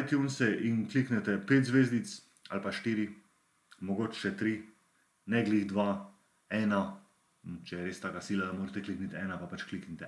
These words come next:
eno zvezdico. Veseli bomo tudi komentarjev, veseli bomo, da kliknete subscribe in nas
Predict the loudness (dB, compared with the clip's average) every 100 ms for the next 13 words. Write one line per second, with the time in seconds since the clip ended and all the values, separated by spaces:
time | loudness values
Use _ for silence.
0 | -10 -10 -8 -6 -6 -8 -10 -12 -14 -20
1 | -18 -2 8 8 8 6 2 2 2 4
2 | 4 4 4 2 0 -14 -2 4 6 6
3 | 4 2 0 -4 -2 0 2 0 -4 -4
4 | -6 -8 2 6 6 4 -4 -18 0 4
5 | 6 6